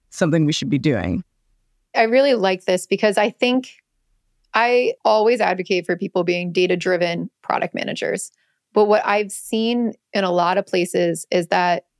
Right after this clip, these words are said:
Speaker 2: people are waiting for data to just give them the answer. And like you said, it won't give you the answer, right? It's an optimizer thing. And I've seen both leaders and product managers who are junior kind of, like,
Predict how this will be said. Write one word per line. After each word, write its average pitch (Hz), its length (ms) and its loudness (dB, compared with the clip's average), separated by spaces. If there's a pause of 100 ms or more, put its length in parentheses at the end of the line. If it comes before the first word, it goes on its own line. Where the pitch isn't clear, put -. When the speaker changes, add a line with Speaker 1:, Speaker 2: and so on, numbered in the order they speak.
Speaker 2:
people - 320 -2
are 330 180 4
waiting 233 320 4
for 202 160 2
data 190 320 0
to 226 120 -2
just - 220 -2
give 165 120 0
them 165 120 -2
the 156 140 -2
answer. - 340 -6 (260)
And 202 100 2
like 175 160 0
you 180 60 0
said, - 200 0
it 185 100 4
won't 196 240 2
give - 180 -2
you - 260 -6 (160)
the 160 100 -4
answer, - 240 -4
right? 170 220 0
It's 170 120 -2
an 185 60 -2
optimizer 170 640 -4
thing. - 220 -6 (500)
And 208 120 0
I've 208 260 0
seen 208 560 -2
both 185 300 -2
leaders 190 600 0
and 185 340 0
product 180 280 -2
managers 175 400 -2
who 180 80 0
are 165 100 -2
junior 185 540 0 (460)
kind 226 260 2
of, 285 140 2
like, 220 380 2